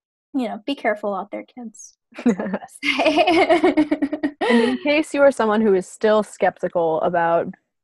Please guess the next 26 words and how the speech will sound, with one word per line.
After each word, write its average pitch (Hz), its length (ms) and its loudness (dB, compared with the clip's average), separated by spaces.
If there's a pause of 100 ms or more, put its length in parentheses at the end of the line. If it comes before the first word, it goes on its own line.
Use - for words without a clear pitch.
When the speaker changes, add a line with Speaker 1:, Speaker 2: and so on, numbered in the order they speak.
(140)
Speaker 2:
being 190 220 2
able 220 320 2
to 175 440 0
make 170 320 -2
gains 160 460 -4
on 160 180 -8
a 156 80 -10
vegan 170 340 -6
diet, 156 520 -4 (320)
there 175 160 2
are 175 280 -2 (120)
a 196 100 0
multitude 202 1040 2
of 175 240 -4
wonderful 208 560 -2
social 196 320 -2
influencers 170 880 -4
who 165 540 -6
have 185 400 -8
demonstrated 196 760 0
that 160 120 -2
it, - 120 -10 (160)
you 180 160 -6
can 165 320 -8 (100)
ha-, 208 80 -10 (140)
have 165 320 -4